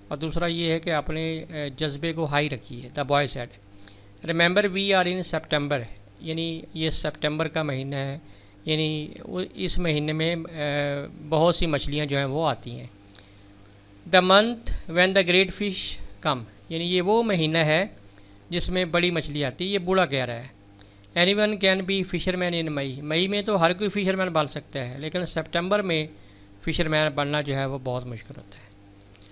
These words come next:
"I go now for sardines," मैं सार्डाइन लेने के लिए जा रहा हूँ, the boy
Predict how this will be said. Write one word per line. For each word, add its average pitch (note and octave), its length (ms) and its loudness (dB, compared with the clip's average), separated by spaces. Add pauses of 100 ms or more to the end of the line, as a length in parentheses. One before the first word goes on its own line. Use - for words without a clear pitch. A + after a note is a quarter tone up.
(300)
"I D#3 40 -6
go F#3 420 2
now E3 200 0
for E3 220 2
sardines," D3+ 520 0
मैं D#3 120 -4
सार्डाइन D3 540 -2
लेने E3+ 220 -4
के F3 80 -8
लिए E3+ 140 -2
जा D#3 180 0
रहा D#3+ 100 -4
हूँ, E3 100 -6
the D3 120 -6
boy C#3 180 -2